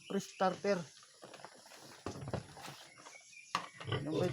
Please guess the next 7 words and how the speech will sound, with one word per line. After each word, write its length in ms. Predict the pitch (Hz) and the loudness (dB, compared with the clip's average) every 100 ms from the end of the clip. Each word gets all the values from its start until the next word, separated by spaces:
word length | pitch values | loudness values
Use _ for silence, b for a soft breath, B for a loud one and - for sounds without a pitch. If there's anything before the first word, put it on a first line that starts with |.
| - | 2
pakakainin 560 | 147 147 143 175 185 | -2 0 4 4 4
po 160 | 180 185 | 4 2
natin 240 | 190 190 | 2 4
sila, 240 | 190 190 180 | 6 6 4
sila 240 | - 190 190 | 0 6 8
ng 240 | 180 170 | 8 6
pre-starter. 640 | - 165 151 165 - 180 | 2 0 2 0 2 0